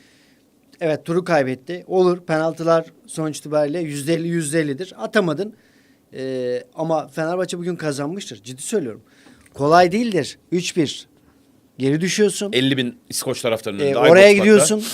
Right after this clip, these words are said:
Speaker 1: Doğal olarak adamlar berabere kalsa, bir sıfır yenilse tura atlıyorlar ve sen sabırla oyun oynuyorsun. İşi buraya getiriyorsun. Yine söylüyorum, Fenerbahçe doksanıncı dakikanın sonunda da, yüz yirminin sonunda da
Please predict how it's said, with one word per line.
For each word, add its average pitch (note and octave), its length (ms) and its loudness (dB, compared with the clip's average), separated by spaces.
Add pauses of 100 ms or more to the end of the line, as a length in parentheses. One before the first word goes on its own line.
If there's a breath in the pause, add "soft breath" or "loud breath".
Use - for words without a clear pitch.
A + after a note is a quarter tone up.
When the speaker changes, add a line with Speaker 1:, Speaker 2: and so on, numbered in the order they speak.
(140)
Speaker 1:
Doğal D3 180 8
olarak E3+ 300 6 (220)
adamlar D3+ 500 6
berabere E3 460 8
kalsa, D3+ 440 2
bir F3 140 2
sıfır F3 300 0
yenilse C3+ 640 -2
tura D3 220 6
atlıyorlar G3 580 2
ve D3+ 220 2 (300 soft breath)
sen D#3+ 220 2
sabırla D3 400 2
oyun F#3 160 8
oynuyorsun. F#3 640 2
İşi F#3 240 0
buraya D3+ 220 4
getiriyorsun. G3 600 2 (400 soft breath)
Yine F3+ 300 4
söylüyorum, C3+ 580 0
Fenerbahçe D#3+ 640 2
doksanıncı E3+ 540 0
dakikanın D#3+ 400 -2
sonunda D3+ 480 0
da, A#2+ 160 2 (380 soft breath)
yüz D#3 300 4
yirminin F3 340 4
sonunda D#3 500 0
da G#3+ 140 0